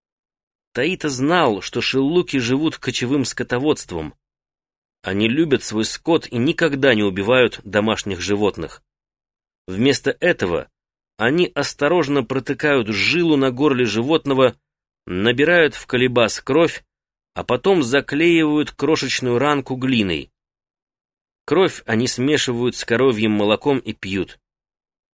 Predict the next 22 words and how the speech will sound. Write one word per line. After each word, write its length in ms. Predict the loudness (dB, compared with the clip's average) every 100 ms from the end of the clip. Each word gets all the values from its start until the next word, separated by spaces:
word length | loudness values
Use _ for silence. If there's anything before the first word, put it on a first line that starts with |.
| _ _ _ _ -2
"Поэтому 600 | 2 2 2 2 4 2
мы 160 | 2
такие 380 | 0 -2 0 -2
высокие 460 | -2 -2 -2 -2 -6
и 140 | -6
сильные, 560 | -8 -4 0 0 0 -2
такие 360 | -4 -2 0
могучие 420 | 2 0 -2 -2
воины. 460 | 2 4 4 2 -10 _ _ _ _ _ _ -2
Поэтому 460 | 2 2 2 0
нас 320 | 2 2 0 -4
и 80 | -2
не 140 | 0
берет 260 | 2 0 0
болотная 540 | 2 2 2 0 -2
лихорадка", 720 | 0 -2 -2 -2 -2 -6 -8 _ _ _ _
объясняли 680 | -12 -8 -6 -4 -2 -2 -2
шиллуки. 680 | -2 -2 -2 -4 -6 -12 -14 _ _ _ _ _ _ _ _ _ _ _ _ _ _ _ _ -18
Добравшись 720 | -8 -4 0 -2 -2 -4 -2
до 120 | -2
поселка 520 | -2 -2 0 -2 -2
Луо, 580 | -4 2 4 6 4